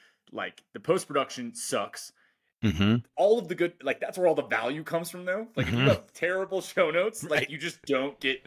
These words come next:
Speaker 1: downloads. Like, it's just, like, a part of it from, like, a podcast S E O standpoint.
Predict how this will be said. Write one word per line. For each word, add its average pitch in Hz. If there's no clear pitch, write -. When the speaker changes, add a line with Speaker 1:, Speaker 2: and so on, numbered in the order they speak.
Speaker 1:
downloads. 120
Like, 113
it's 117
just, 120
like, 107
a 107
part 110
of 110
it 127
from, 104
like, 98
a 101
podcast 101
S 98
E 98
O 98
standpoint. 131